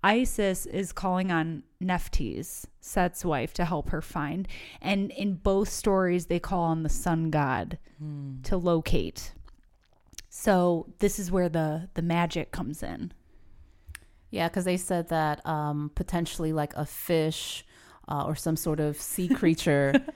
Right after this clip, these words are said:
Speaker 2: Yeah.
Speaker 3: devoured the, the phallus or the penis.
Speaker 2: So that's why, like, fish isn't a big staple in Egyptian
Speaker 1: Or in
Speaker 2: cuisine.
Speaker 1: ancient, I
Speaker 2: In
Speaker 1: think.
Speaker 2: ancient.
Speaker 1: I don't know about today.
Speaker 3: Yeah.
Speaker 2: I think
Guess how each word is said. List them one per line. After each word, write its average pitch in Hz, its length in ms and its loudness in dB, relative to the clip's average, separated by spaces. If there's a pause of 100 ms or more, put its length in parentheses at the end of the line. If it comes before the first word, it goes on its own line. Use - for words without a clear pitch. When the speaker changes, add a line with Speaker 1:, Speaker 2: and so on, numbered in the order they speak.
Speaker 2:
Yeah. 165 180 0
Speaker 3:
devoured 151 880 8 (360)
the, 156 160 0 (200)
the 165 140 4
phallus 151 680 6
or 151 140 4
the 147 100 0
penis. 139 880 -2
Speaker 2:
So 202 140 0
that's 190 260 4
why, 160 200 6
like, 139 360 0
fish - 460 -2
isn't 139 580 -4 (120)
a 156 60 -4
big 139 540 -2
staple 131 600 -4
in 131 320 -4
Egyptian - 800 -10 (220)
Speaker 1:
Or 208 120 6
in 196 120 6
Speaker 2:
cuisine. 190 260 4
Speaker 1:
ancient, 165 440 2
I 160 80 -4
Speaker 2:
In 170 40 -2
Speaker 1:
think. 208 280 4
Speaker 2:
ancient. 202 340 2
Speaker 1:
I 233 40 6
don't 247 140 2
know 233 80 2
about 196 240 0
today. 156 480 0
Speaker 3:
Yeah. 160 140 6
Speaker 2:
I 247 40 12
think 311 320 4